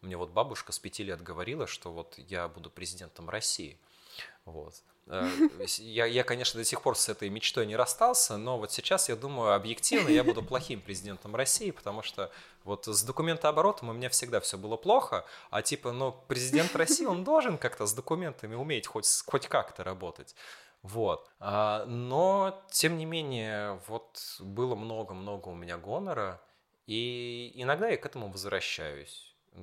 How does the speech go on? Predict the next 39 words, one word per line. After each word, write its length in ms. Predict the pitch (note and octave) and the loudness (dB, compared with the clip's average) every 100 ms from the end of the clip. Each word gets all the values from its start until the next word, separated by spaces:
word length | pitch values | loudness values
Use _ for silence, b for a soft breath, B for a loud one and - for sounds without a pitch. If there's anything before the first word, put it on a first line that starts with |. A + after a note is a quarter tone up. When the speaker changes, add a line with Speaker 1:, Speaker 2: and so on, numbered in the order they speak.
| E2 | -2
Speaker 1:
Хотя 280 | G#2 - | -2 2
очень 260 | D#3+ - G#2+ | 0 -2 -8
часто 360 | - C#3 - - | -4 -4 -4 -10
тоже 260 | G#2+ G2+ | -10 -4
себя 600 | - F2+ F2+ F2 F2 E2 | -4 -4 -4 -2 0 -2
осаж-, 320 | F2 - F2 F2 F2 | 0 0 -2 -8 -6
а, 180 | - F#2 - - | 0 0 -2 -8
а, 100 | F2+ - | 0 4
осаживаю, 680 | - D#3 G3 C3+ G#2 G2 F2 | 6 4 4 -2 -4 -6 -6
мол, 340 | G2 C3 A#2+ B B B | -2 -2 -2 B B B
ты 220 | - C3 | -4 -2
просто 420 | G3 F#3+ B3+ - - | 0 2 0 -2 -6
человек, 560 | - D4+ D4+ D4 - | -2 0 0 0 -4
в 100 | - | -4
конце 300 | C#3 B2+ E3+ | -4 0 -2
концов, 460 | E3 C#3+ - E3 E3 | -2 -6 -2 -2 -2
тебе 360 | - A2+ C3+ | -6 0 0
почти 380 | C3 B2+ - - | 2 0 0 -6
тридцать 440 | - D#3+ - D#3+ F3+ | -6 -6 -4 -6 -2
лет, 340 | G3 A3 - | 2 2 0
и 140 | C3+ | -2
смотри, 380 | B2 C3+ C3+ F3+ | -2 -2 -2 -4
чего 220 | - C#3+ | -4 -4
ты 100 | C#3 | -2
добился, 680 | C3 C3+ C#3 A3+ A#3+ - F3+ - B B | 0 0 0 -2 2 2 2 0 B B
да 160 | G#2+ A2+ | -4 0
по 140 | D#3 | 2
сути 280 | - A3 A#3 | 2 -2 -6
ничего. 600 | A3 G3+ - C3+ F#2 - | -6 -4 -4 -2 -6 -6
Вот, 520 | A#2 A2 G#2+ G2 F#2 D#3 | -8 -8 -2 -2 -2 -2
и 200 | D#3 B2+ | -4 -4
вот, 340 | G#2+ B2+ - | -4 -6 -8
вот 180 | - - | -12 -2
так 240 | G2+ G2+ - | 0 0 -2
вот, 200 | F#2+ - | -12 -10
вот 180 | F#2+ - | -10 -10
так 180 | G3 A#2 | -10 -6
и 20 | |
живу. 320 | F#2+ F2+ F2 | -6 -8 -14